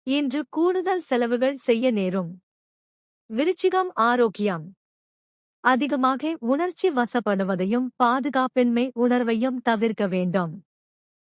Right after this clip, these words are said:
இந்த உணர்வுகள் சிறந்த ஆரோக்கியத்தை பாதிக்கும். தனுசு ராசி அன்பர்களே. தனுசு பொது பலன்கள். இன்று மந்தமான நாளாக இருக்கும். நீங்கள்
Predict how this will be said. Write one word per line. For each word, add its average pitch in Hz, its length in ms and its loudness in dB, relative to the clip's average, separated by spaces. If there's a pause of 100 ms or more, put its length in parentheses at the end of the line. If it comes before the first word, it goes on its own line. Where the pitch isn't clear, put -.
(280)
இந்த 311 300 0
உணர்வுகள் 269 680 0
சிறந்த 311 580 -2
ஆரோக்கியத்தை 226 720 2
பாதிக்கும். 185 600 -2 (400)
தனுசு 320 480 0
ராசி 254 420 0
அன்பர்களே. 196 640 0 (1000)
தனுசு 277 380 0 (120)
பொது 262 260 4
பலன்கள். 180 560 0 (1000)
இன்று 269 320 0 (140)
மந்தமான 311 720 0
நாளாக 277 560 0
இருக்கும். 202 500 0 (1000)
நீங்கள் 269 440 2